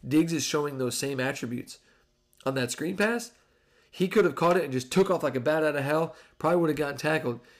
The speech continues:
He slowed down just enough, let the blocker get in front of him. Boom, boom. Right up the sideline, touchdown.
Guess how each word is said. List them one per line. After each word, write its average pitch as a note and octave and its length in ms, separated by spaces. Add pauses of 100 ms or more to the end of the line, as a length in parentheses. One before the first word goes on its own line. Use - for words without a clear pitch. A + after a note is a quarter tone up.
(160)
He C#3 160
slowed E3+ 340
down E3 220
just E3+ 240
enough, A#3 440 (360)
let D3 160
the D3+ 80
blocker D#3+ 320
get E3+ 160
in - 60
front F3 180
of G3 80
him. G#3+ 180 (260)
Boom, F3+ 200
boom. D#3+ 280 (340)
Right C#3+ 160
up D3+ 100
the C#3+ 140
sideline, D3 540
touchdown. C3 400